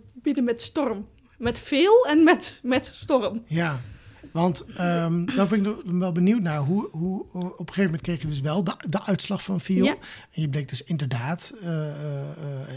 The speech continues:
Speaker 2: een van de nakomelingen van Jan, Jan Wildschut ook te zijn.
Speaker 1: Ja.
Speaker 2: Wat betekende dat voor jou, dat nieuws?
Speaker 1: Oeh, nou, ik had het,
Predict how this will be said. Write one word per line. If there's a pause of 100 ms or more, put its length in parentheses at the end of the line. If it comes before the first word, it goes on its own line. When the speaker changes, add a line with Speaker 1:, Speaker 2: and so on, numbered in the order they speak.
Speaker 2:
een
van
de
nakomelingen
van
Jan, (540)
Jan
Wildschut
ook
te
zijn.
Speaker 1:
Ja. (320)
Speaker 2:
Wat
betekende
dat
voor
jou,
dat
nieuws? (560)
Speaker 1:
Oeh,
nou,
ik
had
het,